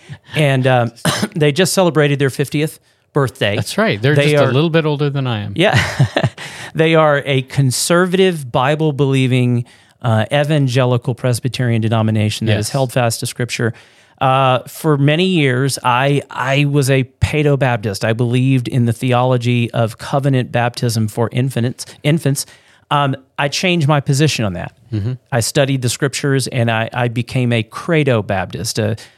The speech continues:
Speaker 1: a baptizing based upon creed, upon confession. Now, I, I just love those brothers and sisters in the P C A. Many of them deeply impacted my life. I would disagree. I think they're, I think they're wrong. I'm just gonna say that plainly. I think they're wrong on,
Speaker 2: Yes.
Speaker 1: on the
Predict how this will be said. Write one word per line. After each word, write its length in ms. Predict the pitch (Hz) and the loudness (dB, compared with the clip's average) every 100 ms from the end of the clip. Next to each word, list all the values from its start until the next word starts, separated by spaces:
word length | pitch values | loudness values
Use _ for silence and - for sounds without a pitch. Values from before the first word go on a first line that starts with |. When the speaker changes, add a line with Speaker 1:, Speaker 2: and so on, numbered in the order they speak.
| _ | _
Speaker 1:
a 140 | - | -4
baptizing 800 | 90 123 127 123 139 123 113 117 110 | -2 -2 -2 -2 -2 0 2 0 2
based 320 | 117 113 - | 0 0 -6
upon 240 | - 104 | -6 -4
creed, 300 | - 123 101 | -2 -2 -2
upon 260 | 95 110 98 | -2 -6 -6
confession. 500 | 113 - 196 - 98 - - _ _ | -4 0 0 -2 -6 -10 -20 _ _
Now, 260 | 151 139 104 | 0 0 0
I, 300 | 147 202 135 | 0 0 -2
I 360 | 139 175 160 113 - _ _ _ | -6 -4 -2 -2 -6 _ _ _
just 420 | - 160 120 - 120 | 0 2 0 -6 -10
love 760 | 123 147 151 117 92 - - | -6 0 2 0 -4 -14 -10
those 280 | 135 120 107 | 0 0 2
brothers 340 | 127 110 104 | 0 0 -2
and 100 | 101 | -6
sisters 460 | - 104 - 110 107 | -6 -6 -6 -8 -8
in 120 | 117 | -4
the 60 | 107 | -4
P 140 | - | -4
C 220 | 104 - 98 | -6 -6 -6
A. 100 | 113 | 0
Many 280 | 143 156 | 2 4
of 80 | 147 | 4
them 300 | 131 120 131 | 2 2 0
deeply 320 | 127 143 143 123 | 0 2 2 0
impacted 440 | 113 123 120 117 | 0 -4 -4 -4
my 140 | 113 | -2
life. 400 | 110 110 110 110 - - _ _ _ _ | -2 -2 -2 -4 -10 -20 _ _ _ _
I 280 | 131 143 175 | -2 0 2
would 200 | 185 143 | 2 2
disagree. 760 | 151 - 147 143 123 127 175 - - | 0 -2 -2 0 0 0 -4 -8 -2
I 120 | 113 | 0
think 180 | 151 131 | 2 2
they're, 240 | 139 123 - | 2 0 -2
I 80 | 120 | -2
think 160 | 139 | 0
they're 100 | 139 127 135 | 0 2 2
wrong. 320 | 123 165 175 _ _ _ 123 | 2 0 -4 _ _ _ -2
I'm 120 | 127 | 0
just 160 | 131 - | 2 2
gonna 100 | 127 | 2
say 160 | 147 | 4
that 140 | 131 123 | 2 2
plainly. 340 | 135 113 117 | 0 0 0
I 40 | 127 | 0
think 140 | 165 | 2
they're 100 | 202 | 2
wrong 380 | 147 135 131 170 | 4 2 2 2
on, 100 | 143 | 0
Speaker 2:
Yes. 220 | 170 - | 0 0
Speaker 1:
on 180 | 147 | 0
the 100 | 151 | 0